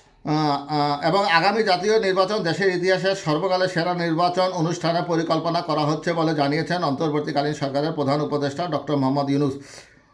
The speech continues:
রোববার বারোই জানুয়ারি প্রধান উপদেষ্টার কার্যালয়ে বাংলাদেশে নিযুক্ত নরওয়ের রাষ্ট্রদূত হ্যাক-, হাকন অ্যারাল্ড, আহ, গুল ব্র্যান্ডন সেনের সঙ্গে বৈঠকের সময় তিনি এসব কথা বলেন।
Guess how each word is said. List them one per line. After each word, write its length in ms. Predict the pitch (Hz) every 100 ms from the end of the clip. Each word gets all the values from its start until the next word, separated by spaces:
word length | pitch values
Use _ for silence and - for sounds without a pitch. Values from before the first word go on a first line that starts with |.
| _ -
রোববার 380 | 180 180 220
বারোই 300 | 208 185 202
জানুয়ারি 420 | 208 185 196 196 208
প্রধান 320 | 170 170 202
উপদেষ্টার 500 | 185 185 185 185 180
কার্যালয়ে 460 | 170 156 175 180
বাংলাদেশে 500 | 160 151 165 170 160
নিযুক্ত 340 | 170 160 175 175
নরওয়ের 460 | 165 147 156 175 147 - - -
রাষ্ট্রদূত 600 | - 135 175 180 190 156 - - - _ _ _ _ - _ _
হ্যাক-, 400 | 151 156 - -
হাকন 500 | - 156 196 220 226 226
অ্যারাল্ড, 380 | 160 175 196 196
আহ, 800 | - 175 156 151 143 143 139 135
গুল 320 | 127 180 196
ব্র্যান্ডন 560 | 160 165 175 175 180 165
সেনের 460 | - 170 185 185
সঙ্গে 320 | - 165 180 175
বৈঠকের 460 | 147 151 165 185
সময় 300 | 156 151 196
তিনি 200 | 180 165
এসব 260 | 170 147 156
কথা 180 | 151 143
বলেন। 260 | 139 131